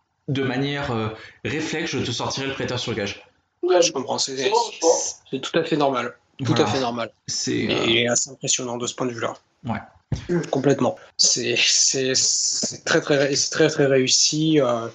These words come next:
Speaker 2: et ça figure bien justement ce, de manière visuelle, de manière extrêmement cinématographique,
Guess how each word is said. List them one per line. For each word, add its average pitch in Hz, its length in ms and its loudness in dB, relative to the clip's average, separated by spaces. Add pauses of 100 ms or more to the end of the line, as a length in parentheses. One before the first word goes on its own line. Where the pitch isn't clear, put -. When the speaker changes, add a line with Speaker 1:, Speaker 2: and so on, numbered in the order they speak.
(340)
Speaker 2:
et 147 60 8
ça 160 160 4
figure 160 340 4
bien 175 180 6
justement 165 520 6
ce, 123 800 -2 (320)
de 147 80 4
manière 147 340 6
visuelle, 160 380 6
de 143 40 -2
manière 135 220 -2
extrêmement 151 340 2
cinématographique, 139 960 2